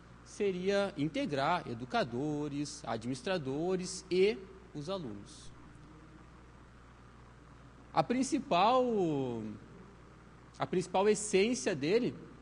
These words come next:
tá? A principal não, a essência do Moodle é auxiliar, né, criar um, um, um complemento entre o teu estudo, também uma integração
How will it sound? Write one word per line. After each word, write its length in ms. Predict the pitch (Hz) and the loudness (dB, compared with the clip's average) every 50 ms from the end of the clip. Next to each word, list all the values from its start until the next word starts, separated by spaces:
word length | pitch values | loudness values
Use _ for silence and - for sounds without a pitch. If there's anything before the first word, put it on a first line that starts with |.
| - - | -20 -10
tá? 180 | - 127 123 123 | -8 -4 -2 -2
A 60 | 120 | -2
principal 340 | - 151 160 - - 233 247 | -2 -2 -4 -2 0 0 2
não, 180 | 226 165 147 - - | 2 2 0 0 2
a 180 | 175 208 247 | 4 4 6
essência 680 | 262 240 214 - - - - 175 180 202 226 214 - - | 6 2 0 -2 -6 -2 0 0 0 0 0 -4 -4 -6
do 160 | 139 127 139 135 | -6 -6 -6 -6
Moodle 480 | 131 127 139 190 220 208 220 139 117 113 - - - - - - - - - | -6 -6 -6 -6 -6 -4 -4 -6 -6 -8 -14 -20 -20 -20 -20 -20 -20 -16 -8
é 280 | - 127 127 131 135 - - - | -4 -2 -2 -2 -2 -4 -8 0
auxiliar, 1080 | - 160 202 262 302 302 285 - - - - 240 226 208 196 160 139 143 156 190 220 - - - - - - - - - - - - - - - - | 4 6 6 6 6 4 0 -2 -4 -4 -4 -4 -2 0 2 2 4 4 2 2 -2 -6 -12 -18 -20 -20 -20 -20 -20 -20 -20 -20 -20 -20 -20 -18 -14
né, 320 | - 110 107 113 135 151 175 - - - - - - - | -10 -8 -6 -6 -6 -8 -8 -12 -16 -20 -20 -20 -12 -8
criar 300 | 147 135 139 139 151 180 | -4 -2 0 0 0 0
um, 460 | 196 202 190 175 165 143 131 120 110 107 - - - - - - - - - - - - - - - - | 0 -2 -2 -2 -2 -2 -4 -6 -8 -10 -14 -18 -20 -20 -20 -20 -20 -20 -20 -20 -20 -20 -20 -20 -20 -16
um, 440 | - 147 131 131 127 127 127 127 143 | -12 -10 -8 -6 -4 -4 -2 -2 -2
um 40 | 156 147 - | -2 -2 2
complemento 920 | - 202 254 262 269 285 269 240 220 185 147 151 196 254 277 - - - - - - - - - - - - - - - - - - - - | 4 4 4 4 4 6 6 6 8 8 6 6 6 4 2 -2 -6 -12 -14 -16 -18 -20 -20 -20 -20 -20 -20 -20 -20 -20 -20 -20 -20 -8 -2
entre 600 | 160 165 180 202 233 220 - 233 170 143 127 131 - - - - | 4 4 6 6 4 2 0 0 0 0 0 -2 -10 -16 -12 -12
o 80 | 127 120 - - - | -12 -12 -12 -8 -2
teu 260 | - 226 262 294 269 269 | 4 4 4 6 4 2
estudo, 640 | - - - - 190 185 208 233 208 202 226 226 - - - - - - | -2 -2 -4 -4 -2 -2 -2 -2 -2 -4 -6 -8 -8 -10 -18 -20 -20 -4
também 220 | - 175 156 170 190 | -2 0 2 2 2
uma 160 | 202 208 196 | 2 2 0
integração 960 | 190 185 - - 214 214 208 202 220 226 220 - - - 196 208 220 240 226 | 0 -2 -2 2 2 2 4 4 2 2 0 0 2 2 4 4 4 2 -2